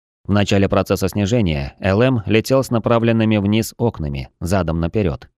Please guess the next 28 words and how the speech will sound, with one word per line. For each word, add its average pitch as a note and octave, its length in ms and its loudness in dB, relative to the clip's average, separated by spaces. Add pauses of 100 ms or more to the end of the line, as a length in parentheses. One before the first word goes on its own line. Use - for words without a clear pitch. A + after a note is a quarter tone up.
(180)
и D#2+ 100 -2
поэтому G#2+ 560 2
Армстронг A2+ 580 -2 (280)
мог B2+ 260 2
видеть C3 360 2
детали A2+ 380 2
ландшафта G#2+ 600 0
по C3 140 -4
мере F2 300 2
движения. D#2 600 -4 (480)
Ориентация F2 880 0
лицом E2+ 380 -2
вниз G2+ 360 -2 (340)
также C3+ 360 2
была C3 260 2
полезна A2+ 480 2
для A2 180 2
решения G2+ 480 0
уравнения, F2+ 680 -2 (140)
дающего F#2+ 580 0
значение F2 540 0
высоты. E2 480 -4 (560)
Со G#2 140 0
стороны G#2 380 2
Нила G#2+ 400 2
в D#2+ 60 -2
Л F2+ 120 2
М A#2+ 220 2